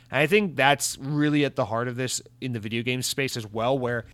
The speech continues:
I think gamers, the audience at large, generally just think in terms of, like, "Hey, the game that was the most fun to play is the game of the year, is the game that you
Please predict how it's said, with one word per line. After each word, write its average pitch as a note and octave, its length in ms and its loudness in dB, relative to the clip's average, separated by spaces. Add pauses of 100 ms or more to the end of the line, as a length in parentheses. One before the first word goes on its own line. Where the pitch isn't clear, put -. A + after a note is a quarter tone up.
I C#3+ 100 2
think F3+ 460 2
gamers, D#3 480 2
the B2 180 -6
audience C#3+ 420 0
at A#2+ 120 -6
large, B2 380 -2
generally C3 400 -2
just B2+ 240 -4
think B2+ 180 -4
in B2 80 -6
terms B2+ 260 -6
of, A#2 120 -8
like, A#2 180 -2
"Hey, D3+ 300 -2 (260)
the D#3+ 140 4
game E3 400 2
that G#3+ 160 4
was F3+ 180 4
the C#3+ 140 2
most C#3+ 480 2
fun C#3 340 0
to D3 160 -4
play D3 480 -2 (240)
is C3+ 160 -2
the C#3+ 100 0
game C#3 240 0
of C3+ 60 -4
the A#2+ 80 -4
year, A#2+ 180 -2
is G#2 180 -8
the C3 80 -6
game C#3+ 260 -2
that D3+ 100 -2
you C3+ 300 -2